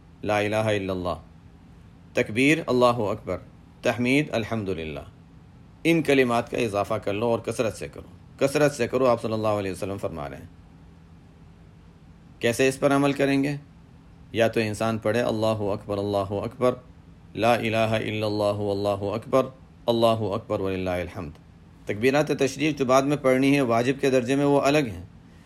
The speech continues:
یہ عام شروع سے ہی، ذی الحجہ کی پہلی تاریخ سے یہ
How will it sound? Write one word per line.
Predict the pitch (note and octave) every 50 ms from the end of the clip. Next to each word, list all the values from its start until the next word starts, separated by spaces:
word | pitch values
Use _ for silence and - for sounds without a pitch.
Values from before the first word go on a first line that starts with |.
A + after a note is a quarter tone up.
| - - -
یہ | G#2+ A#2 C#3 D3 -
عام | - C3+ C#3+ D#3 D#3+ D#3+ E3 - - - - - - - - - -
شروع | - - E3+ F3 F3 D#3
سے | - A#2+
ہی، | G#2 F2+ F#2
ذی | B2
الحجہ | C3 B2 B2 C3 B2 A#2 D3+ D3+
کی | D3 D3+ C#3+
پہلی | - C3+ C3+ C#3+ D#3 D3+
تاریخ | D#3 - C3+ C3 D3 D3
سے | D3 - C#3+ C#3
یہ | C#3 D#3